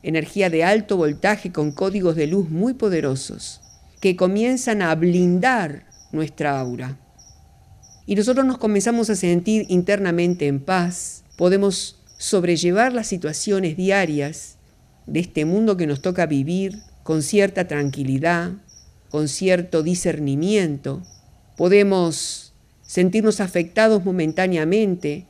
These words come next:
pero en el momento que pasa la primera explosión, podemos aquietarnos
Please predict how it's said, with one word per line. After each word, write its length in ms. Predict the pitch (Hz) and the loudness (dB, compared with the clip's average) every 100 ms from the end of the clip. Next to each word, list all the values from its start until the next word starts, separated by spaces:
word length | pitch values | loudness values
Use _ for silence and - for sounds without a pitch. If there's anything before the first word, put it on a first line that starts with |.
| _ - | _ -6
pero 140 | 160 | -2
en 80 | 160 | 0
el 100 | 160 | 0
momento 880 | 160 165 185 202 196 180 160 143 - _ _ | 0 0 0 -2 -2 0 0 -2 -12 _ _
que 120 | 156 | -6
pasa 580 | 139 202 214 196 160 - - - - | 0 -2 0 -2 -2 -4 -18 -20 -6
la 240 | 151 147 | -4 -4
primera 800 | 156 165 185 202 185 151 135 - _ _ | 0 2 4 4 2 0 -4 -12 _ _
explosión, 1000 | 143 - 170 160 - 214 202 208 226 247 - _ _ _ | -12 -2 0 0 0 2 2 2 -6 -12 -18 _ _ _
podemos 680 | 170 175 180 170 147 143 - | 0 2 2 2 0 -4 -6
aquietarnos 1120 | 160 151 156 135 202 202 170 147 147 - - | -6 -2 -2 2 2 2 0 -4 -8 -14 -20